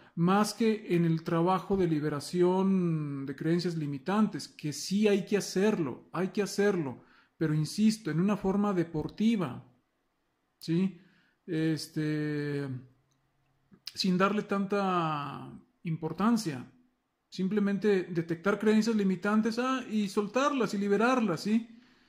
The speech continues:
Tranquilamente, hay recursos para eso, pero lo más importante es que quiero que entiendas que aquí y ahora,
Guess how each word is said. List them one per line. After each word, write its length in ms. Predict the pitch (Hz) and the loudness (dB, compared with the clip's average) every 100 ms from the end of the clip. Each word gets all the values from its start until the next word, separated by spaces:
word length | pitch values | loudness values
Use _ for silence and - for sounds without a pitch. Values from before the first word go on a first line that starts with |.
| _ _ - | _ _ -4
Tranquilamente, 1120 | 190 190 240 240 240 262 233 165 131 120 - _ _ - | 0 2 4 4 4 2 2 0 -2 -10 -18 _ _ -2
hay 140 | 185 | 2
recursos 520 | 226 226 240 240 190 | 4 4 0 -2 -4
para 280 | - 165 170 | 0 2 4
eso, 400 | 208 196 117 123 - _ _ _ _ - | 2 0 -6 -12 -18 _ _ _ _ 0
pero 160 | 175 | 2
lo 140 | 180 190 | 4 6
más 240 | 233 247 | 4 4
importante 1080 | 262 226 220 208 220 214 175 156 143 151 _ _ _ _ - | 4 4 2 2 0 2 0 -2 -6 -8 _ _ _ _ -8
es 240 | 170 175 | -2 -2
que 200 | - 214 | -2 -4
quiero 260 | - 208 220 | 0 0 2
que 100 | 202 | 2
entiendas 880 | 190 220 208 170 151 147 - - _ _ _ _ _ | 2 2 2 2 0 -4 -8 -12 _ _ _ _ _
que 680 | - 165 170 170 170 - _ _ _ _ _ _ _ - | 2 6 6 4 -4 -16 _ _ _ _ _ _ _ -4
aquí 400 | 165 - 233 262 | -4 2 4 6
y 20 | |
ahora, 600 | 240 220 196 185 175 | 6 6 4 2 -2